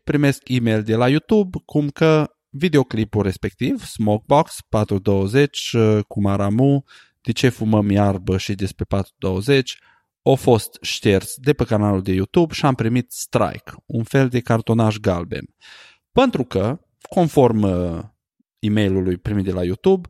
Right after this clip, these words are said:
acesta încalcă, uh, regulile comunității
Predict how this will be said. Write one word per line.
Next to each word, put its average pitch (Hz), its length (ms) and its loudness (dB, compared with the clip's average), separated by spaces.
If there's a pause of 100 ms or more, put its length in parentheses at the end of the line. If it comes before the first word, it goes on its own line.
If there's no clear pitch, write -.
(200)
acesta 160 840 0
încalcă, 127 880 2 (300)
uh, 104 320 0
regulile 107 380 2
comunității 131 1080 0